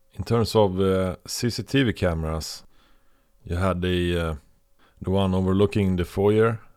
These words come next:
and the, the escalators. But then you also had, uh, a couple of more C C T V cameras, and the first one was located at the hallway area.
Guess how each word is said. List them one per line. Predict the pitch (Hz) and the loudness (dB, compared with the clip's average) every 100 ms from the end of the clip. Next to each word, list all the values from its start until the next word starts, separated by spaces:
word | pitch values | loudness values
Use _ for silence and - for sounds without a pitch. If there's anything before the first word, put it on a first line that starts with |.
| - | -8
and | 90 85 82 | -4 -4 -2
the, | 85 82 80 76 - _ _ _ | -2 -2 -4 -8 -18 _ _ _
the | 80 | -4
escalators. | 87 - 98 95 107 113 - - - - - - - - - - _ _ _ _ _ _ _ _ - | -4 -2 -2 0 0 -2 -6 -14 -20 -20 -20 -20 -20 -20 -20 -20 _ _ _ _ _ _ _ _ -10
But | 98 | 0
then | 120 117 | 2 4
you | 113 | 4
also | 123 - 104 | 2 0 0
had, | 98 92 | 2 2
uh, | 95 90 - - - - | 0 -2 -8 -20 -20 -18
a | - | -8
couple | 104 - 104 | -6 0 4
of | |
more | 101 113 98 | 6 6 4
C | - | 0
C | 80 | -6
T | 80 85 | -6 -6
V | 80 | -4
cameras, | 78 76 67 - - - - - | -4 -4 -6 -8 -12 -16 -20 -12
and | 90 98 95 92 87 - - - - _ - _ _ - | -4 -2 -2 -2 -6 -12 -20 -20 -20 _ -20 _ _ -14
the | |
first | 87 120 120 | 0 2 4
one | 104 98 92 | 2 2 0
was | 85 - | -2 -6
located | - 98 90 85 - - _ _ _ - - | -2 2 2 2 -2 -18 _ _ _ -20 -12
at | - - | -8 -6
the | 92 92 87 82 - - _ _ _ _ | -2 0 0 -2 -6 -20 _ _ _ _
hallway | - 113 101 82 | 0 2 4 4
area. | 76 69 73 104 | 2 0 -2 -4